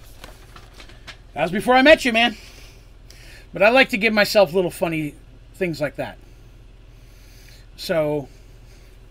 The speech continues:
<laughs> damn your eyes. Too late. That's my favorite movie. That's my favorite of his movies, I should say. Mel Brooks movies.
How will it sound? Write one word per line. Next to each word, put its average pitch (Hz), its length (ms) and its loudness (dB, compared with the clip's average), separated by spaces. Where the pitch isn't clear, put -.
<laughs> 160 80 -16
damn 190 200 -6
your 175 160 -4
eyes. - 380 -14
Too 285 260 -2
late. 254 400 -4
That's - 260 0
my 214 160 2
favorite 202 480 -4
movie. 156 320 -10
That's 185 180 -4
my 202 140 2
favorite 214 540 -2
of 170 140 -4
his 165 220 -4
movies, 87 400 -18
I 127 60 -16
should 113 180 -20
say. 92 140 -16
Mel 147 180 -8
Brooks 170 300 -10
movies. 202 380 -10